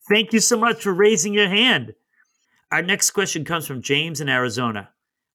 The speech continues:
"I am concerned about my kid not learning the things he needed to learn during remote and hybrid classrooms this year.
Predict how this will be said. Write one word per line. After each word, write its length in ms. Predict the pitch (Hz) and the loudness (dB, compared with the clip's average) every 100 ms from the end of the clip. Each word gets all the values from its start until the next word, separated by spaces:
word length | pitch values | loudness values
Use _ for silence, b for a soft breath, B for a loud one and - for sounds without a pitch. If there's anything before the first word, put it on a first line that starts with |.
| _ | _
"I 140 | 147 190 | -2 -2
am 140 | 180 | -2
concerned 420 | 208 - 208 202 | -2 -2 0 -2
about 220 | 180 190 | -2 -2
my 160 | 180 175 | 0 -2
kid 240 | - 170 | -4 -6
not 260 | 139 160 - | -2 -2 0
learning 320 | 160 165 160 | -2 -2 -4
the 80 | 147 | -6
things 360 | 147 165 147 151 | -4 -6 -6 -8
he 100 | 135 | -8
needed 500 | 139 190 147 120 107 | -6 -2 -2 -2 -4
to 360 | 120 123 135 147 | -4 -4 -4 0
learn 320 | 156 147 147 | 0 0 2
during 240 | 143 143 | 2 2
remote 400 | 139 139 170 202 | 0 2 2 2
and 140 | 156 135 | -2 -4
hybrid 400 | 151 151 151 139 | -2 -2 -4 -2
classrooms 540 | 143 139 - 143 110 | -2 -2 -4 -8 -8
this 240 | 120 - 127 | -8 -4 -2
year. 240 | 120 | -4